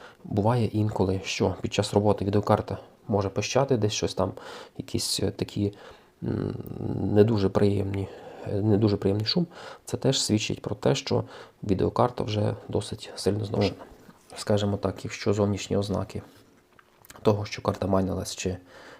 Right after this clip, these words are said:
використовувалась під, е, серйозним навантаженням,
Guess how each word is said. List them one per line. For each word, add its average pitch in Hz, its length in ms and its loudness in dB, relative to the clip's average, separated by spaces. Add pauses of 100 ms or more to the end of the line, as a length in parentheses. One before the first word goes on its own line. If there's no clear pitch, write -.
(380)
використовувалась 98 840 0
під, - 300 -8
е, 104 320 -6 (300)
серйозним 98 440 -2
навантаженням, 101 640 0